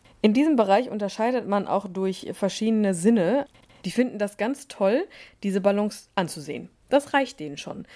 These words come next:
So prall gefüllte Ballons sind für die schon ganz toll. So richtig erklären kann ich mir das auch nach der Session jetzt nicht und auch nicht, nachdem ich da mich mal ein bisschen eingelesen habe. Ich konnte sehen anhand des Gastes, also als ich den aufgeblasen habe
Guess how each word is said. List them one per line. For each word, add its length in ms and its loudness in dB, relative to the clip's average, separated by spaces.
So 140 0
prall 360 4
gefüllte 500 0
Ballons 480 -2
sind 180 -4
für 140 -6
die 140 -6
schon 200 -4
ganz 260 0
toll. 300 0
So 60 2
richtig 320 2
erklären 380 2
kann 200 -2
ich 140 -2
mir 100 0
das 280 -4
auch 320 0
nach 240 -4
der 160 -2
Session 340 -6
jetzt 220 -2
nicht 260 -2
und 120 -2
auch 340 0
nicht, 320 -2
nachdem 420 0
ich 140 -4
da 180 4
mich 220 -2
mal 100 2
ein 80 2
bisschen 300 -2
eingelesen 640 0
habe. 360 2
Ich 240 -4
konnte 280 4
sehen 320 2
anhand 480 -2
des 140 -6
Gastes, 400 0
also 240 0
als 360 0
ich 120 -4
den 160 -2
aufgeblasen 800 0
habe 500 2